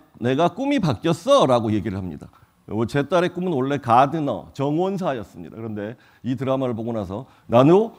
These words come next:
우영우 같은 변호사가 될 거야"라고 꿈을 바꿨습니다.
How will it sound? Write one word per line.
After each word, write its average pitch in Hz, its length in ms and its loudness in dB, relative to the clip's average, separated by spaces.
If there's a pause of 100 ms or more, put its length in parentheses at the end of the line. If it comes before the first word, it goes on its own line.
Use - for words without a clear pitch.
(200)
우영우 170 400 6
같은 175 420 -2
변호사가 143 640 0
될 117 220 -4
거야"라고 104 1400 -6 (160)
꿈을 226 240 -2
바꿨습니다. 104 580 -10